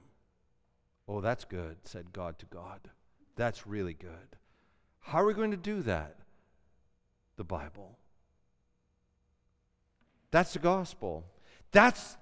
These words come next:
the greatness of David. God said, "Well, we're gonna need a family, and we're gonna make that family great, but that family's not gonna be great because of that family. That family's gonna be great because we're gonna choose that family,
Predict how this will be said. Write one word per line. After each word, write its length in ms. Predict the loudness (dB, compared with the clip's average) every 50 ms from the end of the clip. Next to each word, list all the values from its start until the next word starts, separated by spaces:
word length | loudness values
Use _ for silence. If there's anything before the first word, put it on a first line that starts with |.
| -16 -8 -4
the 80 | -2
greatness 600 | 2 6 6 6 6 4 2 -2 -2 -2 -2 0
of 240 | 0 0 0 -2 -2
David. 520 | 2 2 4 2 2 0 -4 -8 -10 -10 -16 -20 -20 -20 _ _ _ _ _ _ _ _ _ _ _ _ _ _ _ _ _ 2
God 220 | 4 6 6 6
said, 220 | 4 2 2 6 10
"Well, 240 | 12 12 12 12
we're 80 | 12 8
gonna 160 | 8 6 6
need 160 | 6 6 6
a 60 | 4 4
family, 600 | 6 8 10 12 12 12 12 10 8 6 6 2 -4 -10 -18 -18 -20 -20 -20 -20 -20 -6 2
and 340 | 8 8 8 8 8 4 -2 -4 -8 -14 -16 -18 -20 -6 2
we're 120 | 4 8 10
gonna 160 | 12 12 12
make 220 | 12 12 12 12
that 160 | 12 12 12 12
family 400 | 12 12 12 12 12 12 10 8
great, 520 | 8 10 12 12 12 12 8 6 4 6
but 240 | 6 6 6 8 10
that 260 | 10 10 10 10 12
family's 380 | 12 12 12 12 12 10 8 8
not 160 | 8 6 6
gonna 100 | 4 2
be 80 | 0
great 260 | 4 6 6 6 6 4
because 240 | 2 4 4 6
of 60 | 8 8
that 220 | 8 8 8 6
family. 280 | 6 6 6 8 8 8
That 240 | 8 8 8 8
family's 300 | 8 8 8 8 8 4
gonna 140 | 2 2 2
be 100 | 2 0
great 380 | 2 6 8 10 10 10 8 4
because 340 | 4 6 8 8 8 6 4
we're 300 | 2 4 6 6 6 6
gonna 180 | 4 2 2
choose 460 | 2 0 0 0 2 2 2 2 4
that 240 | 6 6 6 4 2
family, 440 | -2 0 0 2 2 2 0 0 -2